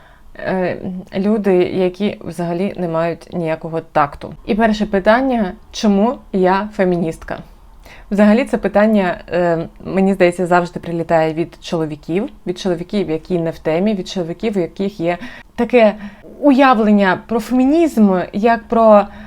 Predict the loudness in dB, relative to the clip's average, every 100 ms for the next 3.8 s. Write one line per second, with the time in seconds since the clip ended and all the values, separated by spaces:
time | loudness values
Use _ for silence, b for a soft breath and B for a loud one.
0 | B -20 -20 -18 0 2 4 2 2 2
1 | 0 0 0 2 2 0 -2 2 4 4
2 | 2 0 -2 -2 -2 0 -2 -2 -2 0
3 | 0 B -14 -18 B -4 0 0